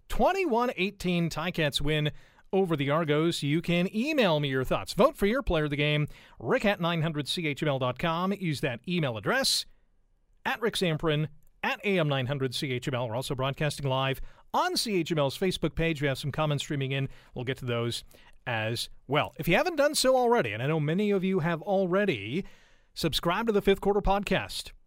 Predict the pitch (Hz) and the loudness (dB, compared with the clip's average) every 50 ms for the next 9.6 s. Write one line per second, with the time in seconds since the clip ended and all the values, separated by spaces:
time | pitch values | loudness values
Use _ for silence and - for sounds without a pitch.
0 | _ - - 120 120 143 160 165 160 151 156 202 - 196 185 156 - 180 156 143 | _ -14 -6 -2 0 2 4 4 4 4 4 2 2 2 0 2 2 2 0 0
1 | 143 - - 156 143 131 - 160 131 107 95 - 147 113 113 - - 185 202 185 | 2 4 4 4 4 2 0 -2 -2 -2 -4 -6 -6 -8 -6 -4 -2 0 2 2
2 | 180 160 - 160 160 156 - 165 160 156 147 - - 123 135 - 151 139 - 139 | 0 0 0 -2 -2 -2 -2 0 0 0 -2 -2 -4 -6 -4 -4 -4 -4 -2 -4
3 | 139 127 - 143 131 131 127 - - - - - - - - - 262 320 339 302 | -4 -2 -2 -2 -2 -2 -4 -6 -8 -12 -14 -16 -16 -6 -2 0 0 2 2 0
4 | 226 165 160 165 156 160 156 - - - - - 107 104 139 165 208 202 170 160 | 0 2 2 2 0 0 -4 -6 -10 -16 -18 -14 -10 -6 -4 -2 0 0 0 0
5 | 151 160 151 - 151 139 135 135 135 139 147 - - 127 - 143 147 147 - - | -2 -2 -2 -2 0 0 0 0 -2 -2 -4 -4 -6 -4 0 0 0 0 0 -2
6 | 160 - - - - - 143 131 131 127 - - - - 247 330 311 - 143 98 | -4 -2 0 0 0 0 -2 -2 -2 -4 -4 -6 -2 0 0 0 0 -2 -4 -4
7 | 98 127 147 127 139 170 151 107 104 120 - 131 123 127 120 131 123 117 117 - | -4 -6 -6 -4 -4 -4 -4 -6 -8 -8 -6 -6 -4 -4 -4 -6 -6 -8 -8 -8
8 | - 135 123 113 107 - 127 107 104 101 98 - - - - - - - - - | -6 -6 -4 -4 -4 -4 -6 -4 -6 -6 -8 -10 -14 -20 -20 -20 -20 -20 -16 -14
9 | 101 101 107 113 110 113 - - 170 143 107 95 | -8 -6 -4 -4 -4 -4 -2 0 0 0 0 -2